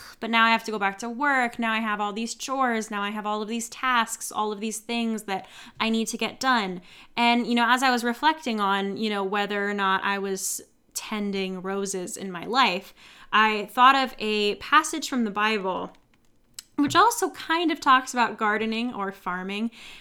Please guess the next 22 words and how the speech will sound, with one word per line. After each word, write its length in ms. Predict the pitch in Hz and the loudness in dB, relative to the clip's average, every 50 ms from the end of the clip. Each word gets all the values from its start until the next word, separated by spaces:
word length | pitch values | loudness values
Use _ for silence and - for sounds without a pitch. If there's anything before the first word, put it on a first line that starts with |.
| - _ | -8 _
and 200 | - 226 226 226 | 0 2 4 4
it's, 280 | 226 226 220 - - - - | 2 2 0 -2 -4 0 2
uh, 200 | 226 220 220 214 | 4 4 4 4
Matthew 520 | 214 214 220 226 247 240 - 294 294 277 - | 4 4 4 2 2 2 0 -4 -4 -4 -4
eight, 380 | - - 208 214 277 330 269 - | -4 -2 0 0 0 -2 -4 -6
verse 340 | 214 208 214 208 208 - - | -6 -4 -4 -4 -4 -6 -10
four 360 | - - - 196 190 196 214 | -8 -6 -4 -2 -2 -2 -2
through 180 | 208 - 214 208 | -4 -4 -6 -6
fifteen. 640 | 208 - 202 - - - - 208 196 196 208 226 247 | -6 -8 -10 -10 -12 -10 -8 -6 -4 -2 -2 -2 -4
It's 220 | - 214 - - | -4 -6 -8 -6
one 100 | 214 208 | -6 -6
of 120 | 202 214 240 | -4 -6 -8
the 60 | 285 | -10
parables, 800 | - - - 294 262 240 226 190 190 190 190 208 254 277 - - - - - - - - - _ - | -10 -8 -6 -4 -2 -2 -2 -2 -2 -4 -4 -4 -4 -4 -6 -8 -12 -16 -20 -20 -20 -20 -12 _ -2
um, 300 | 214 208 202 202 202 190 | 0 0 2 0 -2 -2
and 120 | - 208 | -2 -2
that's 200 | 196 196 196 - | -2 -2 -2 -2
where 80 | 226 214 | -2 -2
that 160 | 202 202 208 | -2 -2 -4
can 120 | - 220 | -6 -4
be 120 | 208 226 226 | -4 -4 -4
found, 500 | - - 190 175 170 170 175 190 196 | -2 -2 -2 0 0 -2 -2 -4 -8